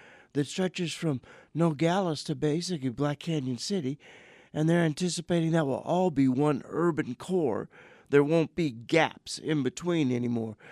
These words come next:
Casa Grande will grow into, uh, Ahwatukee, and, uh, Anthem will grow into Black Canyon City, and Tucson and Sorrento will grow into Nogales,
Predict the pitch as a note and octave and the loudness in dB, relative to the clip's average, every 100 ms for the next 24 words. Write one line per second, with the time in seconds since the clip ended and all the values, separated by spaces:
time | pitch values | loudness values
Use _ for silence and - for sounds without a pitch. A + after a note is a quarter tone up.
0 | - - - _ D3+ C3 - A#2+ C#3 C#3 | -20 -20 -20 _ -4 -2 -4 0 2 2
1 | D3 C#3 A2 C3+ C3+ C3+ C3 C#3 A2+ - | 2 0 0 0 2 2 0 -4 -6 -10
2 | - - - _ - A#2+ B2 A#2 _ _ | -20 -20 -20 _ -10 -6 -4 -6 _ _
3 | - C#3 C#3+ C3 G#3+ D#3 C3+ E3 D#3 A2 | -2 4 4 4 2 0 0 0 0 0
4 | G#2 - - _ B2+ A2+ A2 A2 _ _ | -6 -14 -20 _ -4 -2 -2 -6 _ _
5 | - D3 D3+ F3 D3+ C3+ A#2+ C3+ C#3+ C#3 | 0 4 4 2 2 0 2 2 4 2
6 | A#2 C#3+ C#3 C#3 D#3+ D3 C#3+ C3+ - D3+ | 2 2 2 0 -2 0 0 -2 0 2
7 | D3 E3 A#2+ G#2+ - - _ - G#3 F3 | 2 0 -2 -6 -14 -20 _ -6 2 2
8 | - D#3+ D3+ D#3 D3 A2+ - - _ - | 4 2 4 2 0 -2 -8 -20 _ -20
9 | - - E3+ D3+ D#3 D#3 F#3 D#3 B2 B2+ | -12 -2 2 4 6 6 4 4 2 4
10 | D3 D3+ D3 C#3+ D3 D3+ D#3+ D#3 G3 G#3+ | 6 6 4 4 4 4 4 4 2 2
11 | G#2 - | -4 -10